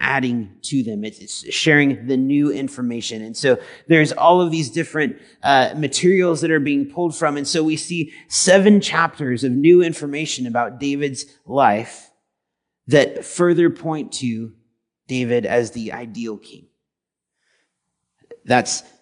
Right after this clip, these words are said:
chapters fifteen through sixteen, twenty through, twenty-two through twenty-nine. Those are all of the new pieces of information that are shared about David. And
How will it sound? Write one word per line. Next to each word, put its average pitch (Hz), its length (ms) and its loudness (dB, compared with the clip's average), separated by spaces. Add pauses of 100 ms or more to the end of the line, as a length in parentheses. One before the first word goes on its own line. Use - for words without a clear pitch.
(420)
chapters 127 400 0
fifteen 156 480 -2
through 123 160 -8
sixteen, 151 580 -8
twenty 147 260 -8
through, 139 280 -10
twenty-two 147 480 -4
through 127 140 -8
twenty-nine. 123 680 -6 (180)
Those 156 220 4
are 151 140 6
all 165 320 2
of 147 100 -4
the 135 80 0
new 151 560 0 (240)
pieces 156 400 -4
of 135 100 -2
information 131 520 -4
that 113 100 -6
are 107 80 -6
shared 123 280 -4
about 110 260 -4
David. 117 260 -6
And 113 140 -10